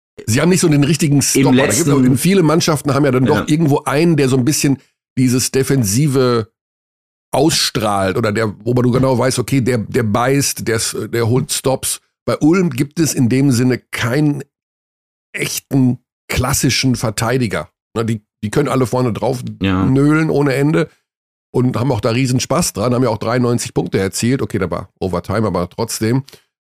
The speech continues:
Speaker 1: Aber hinten hält halt niemand den Laden zusammen und, ähm, da kann Gavell rumschreiben, schreien und, äh, aufmalen, wie er will. Das ist schon, das ist schon eine andere
Speaker 2: Du hast halt im
Speaker 1: Geschichte.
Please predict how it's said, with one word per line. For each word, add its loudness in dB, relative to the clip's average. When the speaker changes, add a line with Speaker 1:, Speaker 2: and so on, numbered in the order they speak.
Speaker 1:
Aber -2
hinten 0
hält -2
halt 0
niemand 2
den 0
Laden 0
zusammen -4
und, -6
ähm, -2
da -4
kann -2
Gavell -2
rumschreiben, -4
schreien 0
und, -2
äh, -16
aufmalen, -4
wie 0
er -2
will. 0
Das -8
ist -20
schon, -8
das -8
ist -8
schon -4
eine 0
andere 2
Speaker 2:
Du 4
hast 0
halt 2
im 0
Speaker 1:
Geschichte. -6